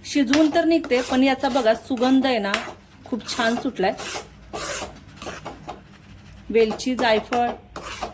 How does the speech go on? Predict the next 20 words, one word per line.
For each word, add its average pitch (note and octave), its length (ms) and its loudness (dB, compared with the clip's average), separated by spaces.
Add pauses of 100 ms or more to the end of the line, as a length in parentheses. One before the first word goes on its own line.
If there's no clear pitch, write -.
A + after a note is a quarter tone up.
(320)
जायफळ A3 360 2
घातलं A#3+ 280 -2
नाही, C#4 180 2
सॉरी, G#3 240 2
मी A3 120 0
अजून, G3 260 0 (400)
पण A#3 140 4
वेलची A#3+ 360 0
आणि C4 160 4
सुंठ C4+ 280 2
घातली C4+ 420 0
आहे G3 120 0
ना, G3 80 -2
आणि G3 260 -4
त्यामध्ये A3 360 2 (100)
आंबा, G3+ 320 -2 (960)
खूप C#4+ 260 -2
छान A#3 160 0
वास G3 220 0
सुटलाय. F#3 280 -8